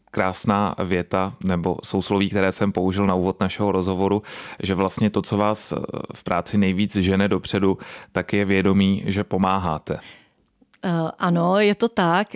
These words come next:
Speaker 2: Já nevím, jestli netrpím nějakým mesiářským komplexem, <laughs> nebo,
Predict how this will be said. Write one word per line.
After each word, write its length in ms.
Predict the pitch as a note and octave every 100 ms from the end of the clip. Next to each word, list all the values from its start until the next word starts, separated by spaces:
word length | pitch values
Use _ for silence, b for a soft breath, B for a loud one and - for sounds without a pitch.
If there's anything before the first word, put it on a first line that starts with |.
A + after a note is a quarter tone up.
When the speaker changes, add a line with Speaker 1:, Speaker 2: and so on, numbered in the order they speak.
| -
Speaker 2:
Já 180 | G3
nevím, 280 | F#3+ F#3+ G3
jestli 340 | F#3+ - G3+ G#3
netrpím 400 | F#3+ F#3+ G3 G3
nějakým 500 | F#3 F#3 G3+ G3 F#3+
mesiářským 640 | G3 - F3+ F3+ - G3+
komplexem, 640 | G3 F3+ F#3 - A3 A3
<laughs> 140 | G#3
nebo, 360 | B3 A3 A3 A#3+